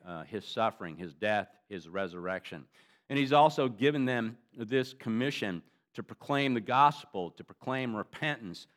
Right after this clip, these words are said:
and, um, for the forgiveness of sin and faith in him. And then,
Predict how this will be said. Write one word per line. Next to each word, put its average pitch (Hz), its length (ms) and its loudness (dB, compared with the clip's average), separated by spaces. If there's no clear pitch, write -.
and, 98 440 -6
um, 87 340 -8
for 123 80 -4
the 110 80 -6
forgiveness 131 680 -2
of 98 200 -10
sin 131 320 -6
and 90 180 -12
faith 123 420 -6
in 110 200 -10
him. 98 300 -12
And 110 200 -4
then, 131 420 2